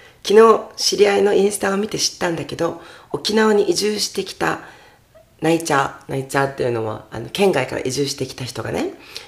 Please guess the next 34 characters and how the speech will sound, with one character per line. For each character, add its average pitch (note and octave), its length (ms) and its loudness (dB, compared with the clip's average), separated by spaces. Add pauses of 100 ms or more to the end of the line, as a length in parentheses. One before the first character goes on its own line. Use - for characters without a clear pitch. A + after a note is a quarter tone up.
「道 E3 80 2
ジ F3 140 -2
ュ F3 160 0
ネ F3+ 160 2
う E3+ 120 2
る G3 100 2
さ A3 180 -4
い A3 80 -4
か A3 100 -6
ら F#3 60 -2
や D#3+ 160 0
め G#3+ 100 0
て」 B3 200 -2
っ - 20 -4
て - 120 -4
ク - 160 -10
ル-、 F3+ 300 0
ク - 120 -8
レ G#3 160 4
ー - 20 4
ム A#3 260 2
言 F3 100 -8
っ - 60 -18
て - 420 0 (300)
た E3 100 -8
り C#3 80 -6
す - 200 -6
る D3+ 100 -2
ら D3+ 80 -6
し - 320 -6 (800)
い。 F3 60 -2
ん？ E4 160 2 (680)
「業 D#3+ 200 2
で、 A2 400 0